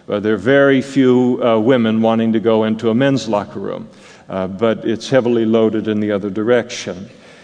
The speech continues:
And, and all attempts at stopping this, this kind of madness a-, and misunderstanding was just simply shouted down at the time as discrimination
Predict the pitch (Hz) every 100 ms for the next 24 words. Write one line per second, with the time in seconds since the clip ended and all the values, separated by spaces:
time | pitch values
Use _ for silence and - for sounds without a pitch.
0 | - - _ 131 127 127 127 131 131 127
1 | - 151 185 190 185 - 143 135 120 -
2 | - 120 - - - - - - 180 196
3 | 147 104 92 104 - - - 113 110 -
4 | 123 127 120 101 113 143 165 175 101 98
5 | 92 - - - 117 113 - 117 117 117
6 | 113 - - - 127 139 147 120 117 -
7 | 156 156 135 117 110 135 - 147 135 139
8 | - - 131 143 139 110 127 127 139 127
9 | 107 113 - 107 104 120 - - - -
10 | 110 110 - 127 - - 160 151 123 117
11 | - 123 123